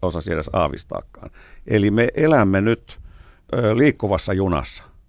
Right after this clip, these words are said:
ulkopolitiikassa, jossa on tosiaan epävarmuutta siellä sun täällä,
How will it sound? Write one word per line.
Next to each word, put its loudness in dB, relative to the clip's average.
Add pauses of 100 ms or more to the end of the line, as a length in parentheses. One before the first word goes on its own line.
(160)
ulkopolitiikassa, -4 (580)
jossa 0
on 2
tosiaan 0
epävarmuutta 0
siellä 2
sun -6
täällä, 0